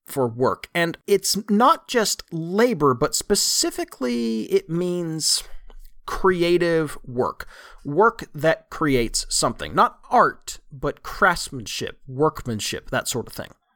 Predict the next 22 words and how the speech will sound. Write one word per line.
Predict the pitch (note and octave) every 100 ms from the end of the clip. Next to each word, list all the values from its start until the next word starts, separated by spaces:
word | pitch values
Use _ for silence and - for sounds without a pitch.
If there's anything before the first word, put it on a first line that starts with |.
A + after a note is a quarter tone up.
| -
Anything | G#3+ B3 G#3+ F3
that | -
creates | - D#3 D3 D3+ -
something | C#3 A#2+ B2 A2+
new. | G#2+ F2+ - - _ _ _ _ _
Now, | G#3 F3 - _ _ _
according | D#3+ E3+ F3
to |
Mosaic | F3+ E3 G3 F#3
law, | C4 C4
the | G3
punishment | - D#4+ - C4+
for | - A#3
violating | F3 A3 B3+ A3+ A#3
the | A3
Sabbath | - G3 G#3 G3+ - _
was | F3+ G3+ E3 E3
death. | A3 - - - _ _ _ _ -
And | D#3
that | E3 -
seems | G#3 G#3 G3+
extreme, | - - - C#4+ F#4+ G3 D3+ A#3